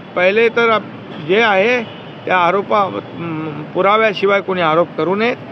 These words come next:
आणि कोणाला घाबरण्याची काय आवश्यकता आहे? जे काय हो-, होईल, दूध का दूध, पाणी का पाणी, आणि कर नाही, त्याला डर कशाला असली पाहिजे? आणि पुन्हा एकदा सांगतो,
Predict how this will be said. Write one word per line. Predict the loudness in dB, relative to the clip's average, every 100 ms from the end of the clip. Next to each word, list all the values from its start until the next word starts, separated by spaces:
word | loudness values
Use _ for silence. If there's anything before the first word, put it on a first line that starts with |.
| -16 -4
आणि | -2 2 2
कोणाला | 4 4 4
घाबरण्याची | 2 2 2 2 0 0
काय | 0
आवश्यकता | 4 2 0 -4 -4
आहे? | -6 -6 -14 -14 -14 -14 -4
जे | 0
काय | 2 2
हो-, | 0 -6 -6 2
होईल, | 4 4 0
दूध | -2
का | 2 0
दूध, | 0 -4
पाणी | -2 0 0
का | -4 -8 -6 -4
पाणी, | 0 0 0 -8 -14 -16 -16 -16 -8
आणि | -4 -2
कर | 2 2
नाही, | 2 2
त्याला | 2 2
डर | 4 2
कशाला | 0 0 4
असली | 2 2 -2
पाहिजे? | 0 0 -2 -6 -2
आणि | 0
पुन्हा | 0 0 2
एकदा | 2 2 0
सांगतो, | -2 -2 -4